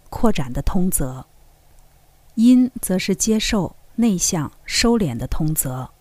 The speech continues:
如果你想熟悉身体的周期与经络运行表的对应程度，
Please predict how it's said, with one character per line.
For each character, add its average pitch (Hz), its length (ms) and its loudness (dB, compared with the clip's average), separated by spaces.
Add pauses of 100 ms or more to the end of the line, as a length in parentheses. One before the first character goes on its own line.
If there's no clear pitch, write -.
(920)
如 196 140 2
果 185 140 4
你 185 100 0
想 175 220 -2
熟 170 260 -4
悉 196 220 0
身 208 200 -2
体 170 140 -4
的 - 120 -2
周 196 220 0
期 196 500 -2
与 180 200 0
经 240 280 2
络 214 160 4
运 214 180 2
行 196 200 0
表 185 220 -2
的 143 140 -2
对 214 160 4
应 196 180 0
程 139 300 -4
度， 180 260 -2